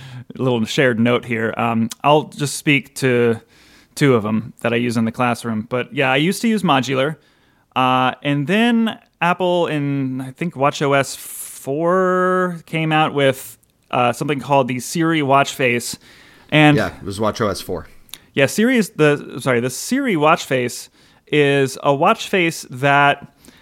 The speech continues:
Speaker 1: basically takes, I mean, the idea behind using modular is it can fit the most complications on it.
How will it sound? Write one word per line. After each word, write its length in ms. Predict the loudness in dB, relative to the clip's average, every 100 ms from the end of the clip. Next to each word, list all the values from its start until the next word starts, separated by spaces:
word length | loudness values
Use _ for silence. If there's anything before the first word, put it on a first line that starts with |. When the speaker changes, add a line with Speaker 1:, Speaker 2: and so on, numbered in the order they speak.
| _ _ _ _ _ _ _ -6
Speaker 1:
basically 680 | 2 4 4 2 2 2 0
takes, 600 | -4 -16 -8 -4 -4 -4
I 60 | -4
mean, 120 | -2
the 100 | 0
idea 280 | 0 0 -2
behind 260 | -2 -2 -2
using 200 | -2 0
modular 540 | 2 0 -2 -4 -4
is 160 | -4 -4
it 140 | -6
can 140 | -4 -4
fit 280 | 0 0 2
the 80 |
most 240 | 2 2 0
complications 640 | -2 -2 -6 -6 -6 -8
on 160 | -6
it. 80 | -8